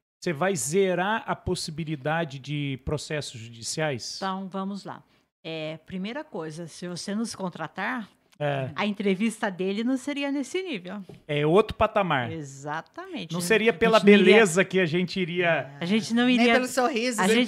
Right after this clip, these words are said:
Speaker 2: não
Speaker 3: empatia.
Speaker 2: <laughs> A gente não iria deixar fazer esse tipo de perguntas que são
Speaker 1: Entendi.
Speaker 2: discriminatórias.
Speaker 1: Sim.
Speaker 2: Zerar,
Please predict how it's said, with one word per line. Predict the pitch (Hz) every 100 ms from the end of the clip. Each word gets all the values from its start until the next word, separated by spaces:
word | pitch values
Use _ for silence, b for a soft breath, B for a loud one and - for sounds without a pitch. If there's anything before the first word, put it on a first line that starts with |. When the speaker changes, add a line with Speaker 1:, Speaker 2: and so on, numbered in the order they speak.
| 233
Speaker 2:
não | 254
Speaker 3:
empatia. | 247 208 262 240 196 185 175 -
Speaker 2:
<laughs> |
A | -
gente | 226 -
não | 247
iria | 247 233 220
deixar | 208 185 226 247
fazer | 247 190
esse | 196 196
tipo | - 190
de | 175
perguntas | 190 185 170 170 190 262 135
que | 156 139
são | 151
Speaker 1:
Entendi. | 160 139
Speaker 2:
discriminatórias. | - 147 135 135 - 247 156 120 151
Speaker 1:
Sim. | - 131 147 170 -
Speaker 2:
Zerar, | 160 196 196 160 190 202